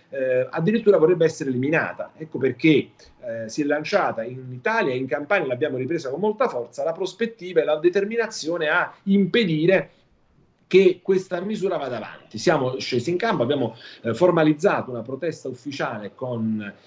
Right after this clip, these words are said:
il ministro della difesa, proprio perché, eh, e con il, la Lamorgese, perché dovrebbe tener conto e riferire di quelle che sono le condizioni attuali. Speriamo che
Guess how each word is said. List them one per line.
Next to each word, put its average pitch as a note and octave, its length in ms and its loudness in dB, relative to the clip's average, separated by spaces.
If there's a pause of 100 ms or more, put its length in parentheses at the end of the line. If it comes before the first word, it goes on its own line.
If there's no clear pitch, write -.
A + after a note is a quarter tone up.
(140)
il A#2+ 140 0
ministro C#3+ 380 4
della C3 180 6
difesa, B2 720 0
proprio F3+ 220 4
perché, D#3+ 480 -2
eh, A#2 420 -6
e C#3 120 -8
con C#3 200 -4
il, B2 140 -2
la A#2 160 -2
Lamorgese, B2 560 0
perché A2 140 -14
dovrebbe B2 400 -8
tener B2 340 -12
conto F#3 320 4
e A#2 40 -2
riferire C#3 840 0
di G2+ 100 -12
quelle A#2 160 -6
che G#2+ 80 -14
sono B2 200 -12
le G#2+ 40 -12
condizioni A2+ 460 -10
attuali. C#3 460 -2
Speriamo C3+ 500 0
che D#3+ 220 2